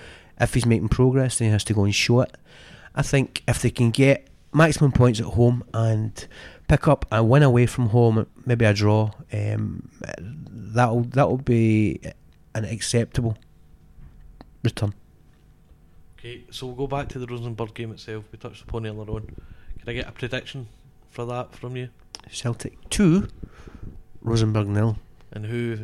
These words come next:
Speaker 2: is going to be the goal scorers?
Speaker 1: Lee Griffiths.
Speaker 2: Is he going to
Speaker 1: Get,
Speaker 2: start?
Speaker 1: get, get Griffiths in. He's, um, he's come out and made his claim.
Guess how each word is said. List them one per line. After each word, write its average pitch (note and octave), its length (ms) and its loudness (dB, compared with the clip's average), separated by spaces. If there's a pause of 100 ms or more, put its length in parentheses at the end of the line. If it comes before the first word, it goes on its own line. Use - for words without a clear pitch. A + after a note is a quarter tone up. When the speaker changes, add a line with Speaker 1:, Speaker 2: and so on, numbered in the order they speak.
(140)
Speaker 2:
is G#2+ 180 -12
going G#2+ 160 -10
to G2+ 80 -10
be A2+ 60 -8
the A2 100 -8
goal B2 160 -8
scorers? A#2 580 -8
Speaker 1:
Lee B2+ 140 -2
Griffiths. - 540 -2 (420)
Speaker 2:
Is G#2 80 -16
he A2 60 -6
going - 0 -
to C#3+ 80 0
Speaker 1:
Get, C3+ 80 -2
Speaker 2:
start? D#3 240 2
Speaker 1:
get, D3+ 280 2
get C#3+ 220 6
Griffiths C3+ 380 0
in. C#3 240 0 (120)
He's, A#2 380 0
um, A2 520 6 (500)
he's - 100 -2
come B2 160 4
out C3+ 140 8
and A#2+ 120 2
made A#2+ 460 2
his A2+ 220 -2
claim. D3 680 2